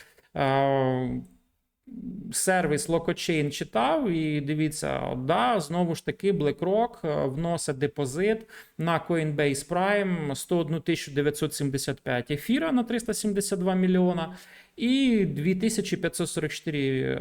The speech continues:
бітка на суму двісті дев'яносто два мільйона, ну, скоріше за все, на продаж, да. Далі от, е, ще один емітент біткоін і ефірних Е Т Ф-ок,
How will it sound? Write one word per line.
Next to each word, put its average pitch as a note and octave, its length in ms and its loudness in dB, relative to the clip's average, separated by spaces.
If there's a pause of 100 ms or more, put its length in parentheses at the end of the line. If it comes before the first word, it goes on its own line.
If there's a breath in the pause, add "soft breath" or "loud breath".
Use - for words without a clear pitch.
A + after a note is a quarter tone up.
(100)
бітка G#3 560 0
на E3 560 0
суму E3 400 -2
двісті D3+ 320 -4
дев'яносто D3+ 340 -2
два C#3 160 -2
мільйона, D3+ 640 -2
ну, E3 140 -4
скоріше F3 380 -2
за D3 120 0
все, D#3+ 380 -4
на D3 120 0
продаж, C#3 480 -4
да. C#3+ 220 -4 (920 loud breath)
Далі D3+ 500 2
от, C#3+ 420 0
е, C3+ 500 -2
ще E3+ 240 -2
один D3 240 2
емітент C#3+ 600 0
біткоін C3+ 580 0
і C3+ 60 2
ефірних C3+ 480 -2
Е D#3+ 60 0
Т E3+ 140 0
Ф-ок, A#3+ 420 0